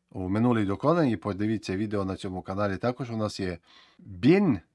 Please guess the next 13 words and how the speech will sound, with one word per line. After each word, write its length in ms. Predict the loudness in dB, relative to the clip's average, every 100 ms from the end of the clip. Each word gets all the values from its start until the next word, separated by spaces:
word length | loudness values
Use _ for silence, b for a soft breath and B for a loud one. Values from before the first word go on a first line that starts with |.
| _
це 140 | -8 -4
третя 360 | -2 0 -2
колонка 480 | -2 0 0 0 -4
таблиці 400 | -4 -4 -4 -2
неправильних 540 | -4 -2 -4 -2 -4 -4
дієслів, 400 | -4 0 0 2
яка 340 | 0 0 0
використовується 880 | 0 -6 -4 -4 -2 -2 -2 -2 -6
у 180 | -4 -2
завершених 720 | -2 4 2 2 -4 -8 -8
часових 480 | -12 -8 -6 -6 -8
відмінках. 500 | -8 -10 -12 -18 _ b b
Але 300 | -6 -4 -6